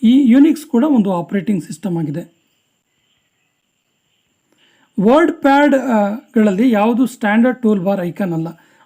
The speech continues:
ವರ್ಡ್ ಪ್ಯಾಡ್‌ನಲ್ಲಿ ಇರುವಂತಹ ಒಂದು ಐಕಾನ್ಗಳಲ್ಲಿ ಸ್ಟ್ಯಾಂಡರ್ಡ್ ಟೂಲ್ ಬಾರ್ ಐಕಾನ್ ಯಾವುದು ಅಲ್ಲ ಅಂತೇಳಿ ಸರಿಯಾದ ಉತ್ತರ ಯಾವುದು ಅಲ್ಲ ಕೇಳಿದ್ರೆ ಮೇಲೆ ಯಾವುದು ಅಲ್ಲ. ನ್ಯೂ, ಓಪನ್ ಸೇವ್ ಇವ್ಯಾವು ಕೂಡ ಸ್ಟ್ಯಾಂಡರ್ಡ್ ಟೂಲ್ ಬಾರ್ ಐಕಾನ್ಸ್ ಅಲ್ಲ.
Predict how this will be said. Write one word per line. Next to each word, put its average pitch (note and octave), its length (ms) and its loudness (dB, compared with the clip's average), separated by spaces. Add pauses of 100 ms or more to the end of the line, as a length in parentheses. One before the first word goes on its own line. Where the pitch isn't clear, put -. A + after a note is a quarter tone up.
(160)
ವರ್ಡ್ A#3 380 2
ಪ್ಯಾಡ್‌ನಲ್ಲಿ F#3+ 1000 -4 (460)
ಇರುವಂತಹ G#3 480 0
ಒಂದು F#3+ 240 -2
ಐಕಾನ್ಗಳಲ್ಲಿ G3+ 840 -2 (140)
ಸ್ಟ್ಯಾಂಡರ್ಡ್ C4+ 600 0
ಟೂಲ್ A#3+ 200 2
ಬಾರ್ G#3+ 200 -2
ಐಕಾನ್ A#3 300 0
ಯಾವುದು F#3 320 -4
ಅಲ್ಲ G#3 300 0
ಅಂತೇಳಿ F#3+ 580 -4 (260)
ಸರಿಯಾದ C4+ 280 2
ಉತ್ತರ B3 240 0
ಯಾವುದು G#3 340 0
ಅಲ್ಲ F#3+ 140 -4
ಕೇಳಿದ್ರೆ A#3 280 -2
ಮೇಲೆ F#3+ 220 -2
ಯಾವುದು F3+ 280 -6
ಅಲ್ಲ. D#3+ 140 -4 (1900)
ನ್ಯೂ, C#4+ 340 4
ಓಪನ್ A3+ 480 0
ಸೇವ್ G3+ 300 -2
ಇವ್ಯಾವು G#3 460 2
ಕೂಡ A#3 220 0
ಸ್ಟ್ಯಾಂಡರ್ಡ್ B3 800 -2 (100)
ಟೂಲ್ C4 300 2
ಬಾರ್ A3+ 260 0
ಐಕಾನ್ಸ್ F#3+ 460 -6
ಅಲ್ಲ. D#3+ 200 -4